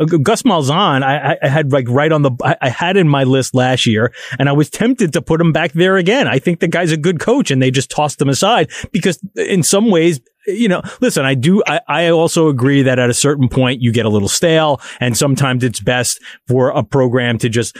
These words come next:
so I'm not necessarily saying they should have kept Gus. What I'm saying is, like, there was no good reason to fire Gus on, on, on necessarily performance. Like, all, he had done a good job and still got fired. Um,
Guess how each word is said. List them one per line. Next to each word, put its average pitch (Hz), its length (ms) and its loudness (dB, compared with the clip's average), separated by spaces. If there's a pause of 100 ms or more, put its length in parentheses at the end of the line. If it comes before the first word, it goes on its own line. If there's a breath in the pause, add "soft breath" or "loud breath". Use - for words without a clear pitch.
so 160 120 0
I'm 160 80 2
not 196 140 0
necessarily 160 280 2
saying 143 220 0
they 131 100 2
should 165 300 2
have 120 260 -2
kept - 460 -4
Gus. 107 560 -2 (460 loud breath)
What 139 120 2
I'm 139 120 0
saying 175 480 2
is, 131 380 0 (760 loud breath)
like, 147 340 0 (180)
there 170 240 2
was 214 220 2
no 185 200 4
good 156 260 2
reason 151 320 2
to 135 160 0
fire 139 360 -2
Gus 123 320 -2
on, 123 280 0
on, 123 320 0
on 123 260 2
necessarily 120 800 0 (160)
performance. 123 960 0
Like, 143 240 0 (460)
all, 202 320 0
he 202 260 2
had 170 260 0
done 151 220 0
a 143 140 0
good 127 320 0
job 139 400 0
and 131 200 0
still 135 280 0
got 113 240 -2
fired. 98 680 -4 (520 loud breath)
Um, 127 260 -2